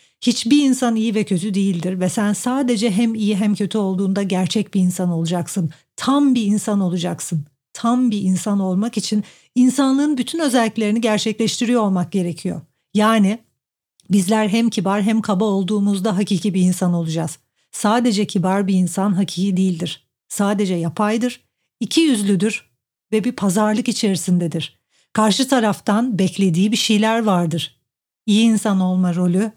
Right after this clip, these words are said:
kibar insan olma rolü yapıyordur. Usta bir bilinç ise nötr bir bilinçtir. Hiçbir şey olma çabasında değildir.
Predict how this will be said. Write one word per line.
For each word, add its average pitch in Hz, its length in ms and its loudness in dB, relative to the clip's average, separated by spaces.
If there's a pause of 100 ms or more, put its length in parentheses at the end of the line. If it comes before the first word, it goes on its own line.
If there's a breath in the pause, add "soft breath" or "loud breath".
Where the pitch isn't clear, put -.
(160)
kibar 247 280 2
insan 226 360 0
olma 208 340 2
rolü 214 180 0
yapıyordur. 170 680 -4 (920)
Usta 311 340 0
bir 294 140 4
bilinç 247 320 2
ise 202 400 -2 (260)
nötr 208 440 0
bir 175 120 0
bilinçtir. 165 600 -4 (460)
Hiçbir - 300 -4
şey 214 160 0
olma 185 280 0
çabasında 180 600 -2
değildir. 165 500 -2